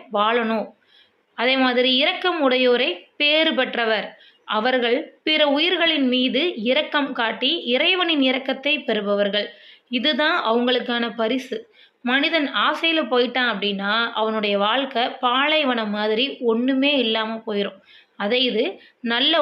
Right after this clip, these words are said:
உள்ளத்தோட வாழ்ந்தான் அப்படின்னா அவனுடைய வாழ்க்கை மலர் சோலையாக மாறிடும். மனிதர்கள் சண்டை சச்சரவுகளால் தாமும் துன்புற்று பிறரையுமே கஷ்டப்படுத்துறாங்க. மேலும் இது எல்லாமே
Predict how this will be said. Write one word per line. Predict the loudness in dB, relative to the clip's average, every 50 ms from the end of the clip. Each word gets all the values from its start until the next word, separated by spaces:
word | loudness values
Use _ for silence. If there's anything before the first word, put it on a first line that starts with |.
| 4 4 2
உள்ளத்தோட | 2 2 0 0 2 2 4 4 4 2
வாழ்ந்தான் | 2 2 2 0 0 0 0 0 0 -2
அப்படின்னா | -2 -4 -4 -2 -2 0 0 -2 -2 -6 -12 _ _
அவனுடைய | -4 -2 -2 -2 -2 -2 -2 0
வாழ்க்கை | 0 0 0 0 -2 -2 0 0 0 0 0 -2
மலர் | -4 -2 -2 0 0 0 0 -2 0 2
சோலையாக | 2 4 4 4 2 2 0 0 -2 -4 -6 -6 -4
மாறிடும். | -4 -2 -2 -2 -4 -6 -8 -10 -14 _ -20 -20 -20 _ _ _ _ _ _ _ _ _ _
மனிதர்கள் | -2 -2 0 0 0 0 0 2 2 4 4 4 4 2 0
சண்டை | -2 -2 -2 -2 0 0 0 0 0
சச்சரவுகளால் | 0 -2 -2 -2 -2 0 2 2 2 2 2 2 2 2 2 0 0 -2 -4 -6
தாமும் | -2 0 2 2 2 2 0 -2 -4 -4 -4
துன்புற்று | -2 -2 -2 0 -2 -2 -4 -4 -2 0 0 0 0 -2 -4 -2
பிறரையுமே | 0 0 2 2 2 2 2 2 2 0 0 -2 -4 -4
கஷ்டப்படுத்துறாங்க. | -6 -10 -12 -8 -6 -6 -4 -4 -4 -4 -4 -4 -4 -2 -2 -2 -2 -2 -4 -4 -6 -10 -18 -20 _ _ _
மேலும் | -4 0 2 2 2 2 0 0 -2 -8 -14 -20 _ _
இது | -8 -6 -4 -2
எல்லாமே | 0 0 2 2 2 0 0 -2 -2 -2 -4 -4 -6 -8 -16 _